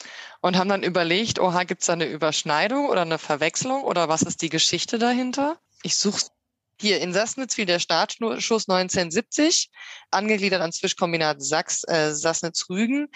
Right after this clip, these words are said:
von drei Freundinnen, die aufgrund der spielerisch schlechten Auftretens der Männer von Hansa Rostock zum Bezirksfachausschuss Fußball gingen und verkündeten, eine Fußballmannschaft ins Leben rufen zu wollen.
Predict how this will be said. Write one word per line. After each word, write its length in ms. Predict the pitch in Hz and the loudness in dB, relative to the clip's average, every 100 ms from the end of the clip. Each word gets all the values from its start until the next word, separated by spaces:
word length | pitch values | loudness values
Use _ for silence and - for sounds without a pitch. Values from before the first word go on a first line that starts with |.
| - - | -16 -14
von 500 | - 190 190 208 202 | 0 2 4 2 0
drei 340 | 180 180 165 | 0 2 2
Freundinnen, 460 | 165 - 170 240 240 | 0 0 0 2 2
die 120 | 202 | 2
aufgrund 300 | 196 - 190 | 2 0 0
der 80 | 185 | 0
spielerisch 360 | - 240 240 202 | 0 2 2 2
schlechten 380 | 202 208 - | 0 -2 -2
Auftretens 500 | 190 185 - 202 190 | 0 0 0 -2 -2
der 100 | - | -2
Männer 240 | 175 185 190 | -2 0 -2
von 160 | 180 | 0
Hansa 280 | 175 180 175 | 0 2 0
Rostock 540 | 165 226 - 160 202 - - - - | 2 0 0 0 0 -4 -18 -16 -16
zum 260 | - 214 208 | -2 0 2
Bezirksfachausschuss 1120 | 190 - 226 220 - 185 - - 165 180 - - | 0 2 2 2 0 0 2 2 2 0 -4 -6
Fußball 300 | 214 - 175 | -2 0 2
gingen 200 | 175 180 | 2 0
und 140 | 175 | 0
verkündeten, 600 | 175 160 226 214 185 175 | -2 0 2 2 0 -2
eine 240 | 170 170 | 0 -2
Fußballmannschaft 920 | 170 - 214 - 156 151 156 156 - 151 | -4 -6 -2 0 2 0 0 -2 -4 -4
ins 120 | - | 0
Leben 280 | 151 151 147 | 2 2 2
rufen 340 | 147 135 143 | -2 -4 -4
zu 160 | - 147 | 0 2
wollen. 460 | 147 147 147 143 | 4 2 0 -8